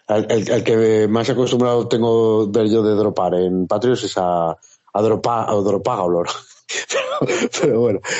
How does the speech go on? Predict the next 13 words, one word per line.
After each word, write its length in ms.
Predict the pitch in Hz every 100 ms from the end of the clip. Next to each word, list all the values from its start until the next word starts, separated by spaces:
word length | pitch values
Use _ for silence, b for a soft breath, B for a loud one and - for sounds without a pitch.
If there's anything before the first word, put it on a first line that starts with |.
| B
eh, 420 | 120 117 117 110 B B
y 140 | 135 123
sin 180 | 131
embargo, 400 | 127 113 123 139 151
el 240 | - 120
que 100 | 127
está 320 | 104 - 117
siendo 240 | - 117 117
una 180 | 117 117
puñetera 500 | 123 117 113 120 110
bestia 320 | 113 107 139
es 60 | 127
Ramondre 480 | 110 139 135 82